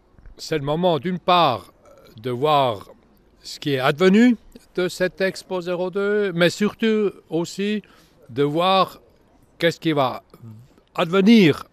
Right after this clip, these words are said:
avec les expositions nationales. Et c'est pour ça que dans l'attente, das Zelt, un projet de l'Expo zéro deux, on va fêter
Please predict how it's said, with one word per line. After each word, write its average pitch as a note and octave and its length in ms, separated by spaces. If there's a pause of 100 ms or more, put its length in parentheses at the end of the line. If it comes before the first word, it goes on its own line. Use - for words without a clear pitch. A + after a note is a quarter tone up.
avec C3+ 380
les C#3 340
expositions D3 480
nationales. E3 600 (600)
Et C3 80
c'est C#3 160
pour D#3 220
ça F#3 340
que F3 380 (500)
dans A2 160
l'attente, G3+ 600 (100)
das B2+ 240
Zelt, G#3+ 480 (160)
un A2+ 100
projet D3+ 600 (120)
de A#2+ 100
l'Expo C3 420
zéro C3 340
deux, A3+ 300 (600)
on C#3 120
va E3 400 (180)
fêter D3+ 680